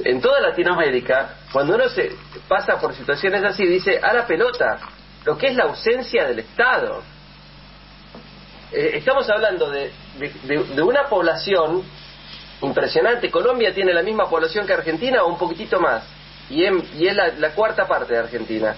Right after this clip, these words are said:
en, en superficie. O sea, es un país mucho más densamente poblado que Argentina. Me decía el, el, el, el remisero, me decía, "Pobre esa gente, están con el agua hasta el cuello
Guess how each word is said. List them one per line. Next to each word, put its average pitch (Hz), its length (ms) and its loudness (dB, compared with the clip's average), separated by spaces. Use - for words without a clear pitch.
en, 123 180 2
en 117 140 2
superficie. 120 640 -4
O 120 60 -4
sea, 120 140 0
es 120 100 -4
un 147 80 -4
país 170 200 2
mucho 185 280 2
más 156 120 0
densamente 151 500 0
poblado 160 400 2
que 120 60 0
Argentina. 110 500 -4
Me 143 140 4
decía 175 500 2
el, 123 200 -4
el, 123 380 0
el, 113 420 0
el 117 240 0
remisero, 190 680 0
me 135 100 -2
decía, 160 420 2
"Pobre 233 280 2
esa 190 200 -2
gente, 208 480 -2
están 214 300 0
con 175 160 2
el 175 120 2
agua 202 280 2
hasta - 180 -4
el 139 120 -4
cuello 208 520 0